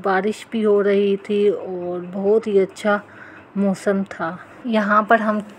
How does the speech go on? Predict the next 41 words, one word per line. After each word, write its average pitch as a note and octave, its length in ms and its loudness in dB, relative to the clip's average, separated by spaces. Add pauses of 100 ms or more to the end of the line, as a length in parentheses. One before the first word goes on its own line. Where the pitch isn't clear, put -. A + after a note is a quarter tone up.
(460)
चिड़िया A3+ 340 2
वगैरह G#3+ 340 4
और G#3+ 140 4 (220)
परिंदों G#3 260 0
के G#3+ 160 0
लिए G3+ 500 0
रोटी G3+ 380 -4
वगैरह G3+ 380 2
डाल F#3+ 280 2
देते G3 280 -6
हैं, G3 140 -2
दाना F#3+ 280 0
वगैरह G3 280 2
डाल F3+ 280 2
देते G#3 280 -2
हैं। G3+ 100 0
तो G3 80 -4
वो F#3+ 200 -2
ना G#3 240 -2
एक F#3 260 -4
चिड़िया G3+ 360 -2
थी, G#3+ 140 -6
वो G#3 140 -4
सुबह A3 460 2
से A3+ 160 -2
यहाँ F#3+ 340 0
से G3+ 180 -4
ना G#3 140 0
उठा F#3+ 280 2
के G3+ 140 -4
लेकर F#3+ 320 0
जाती, F3+ 320 -4
फिर G3+ 200 -4
वापस F#3 380 -4
आती, F#3+ 180 -4
फिर G3+ 240 -2
लेकर G3 280 -2
जाती। F3+ 280 -6
सारा G3+ 320 0
दिन G#3 200 -2
वो G3 240 -2